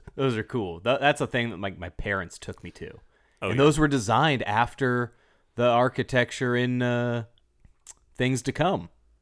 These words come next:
Speaker 1: So they
Speaker 2: Oh,
Speaker 1: actually had, they
Speaker 2: H G
Speaker 1: were, like,
Speaker 2: Wells
Speaker 1: an
Speaker 2: there.
Speaker 1: H G Wells influenced, uh, architecture in
Speaker 2: Love
Speaker 1: that part
Speaker 2: that.
Speaker 1: of the building.
Speaker 2: Love that.
Speaker 1: So you gotta place, I guess, seventy percent of the movie there.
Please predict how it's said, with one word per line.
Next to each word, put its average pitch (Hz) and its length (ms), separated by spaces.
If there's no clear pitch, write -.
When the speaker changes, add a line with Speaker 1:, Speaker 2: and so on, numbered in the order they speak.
Speaker 1:
So 127 120
they 120 60
Speaker 2:
Oh, - 40
Speaker 1:
actually 120 240
had, 135 140
they 143 100
Speaker 2:
H - 20
G - 20
Speaker 1:
were, 156 80
like, 147 180
Speaker 2:
Wells 151 120
Speaker 1:
an 131 60
Speaker 2:
there. 139 100
Speaker 1:
H - 140
G 147 100
Wells 143 320
influenced, 135 840
uh, 120 260
architecture 107 640
in 85 60
Speaker 2:
Love 98 160
Speaker 1:
that 82 100
part - 40
Speaker 2:
that. - 20
Speaker 1:
of 98 80
the 92 80
building. 95 260
Speaker 2:
Love 104 180
that. 80 200
Speaker 1:
So 117 460
you 92 100
gotta 107 380
place, - 480
I 98 80
guess, 87 240
seventy 98 520
percent 107 400
of 98 60
the 98 60
movie 101 360
there. 90 520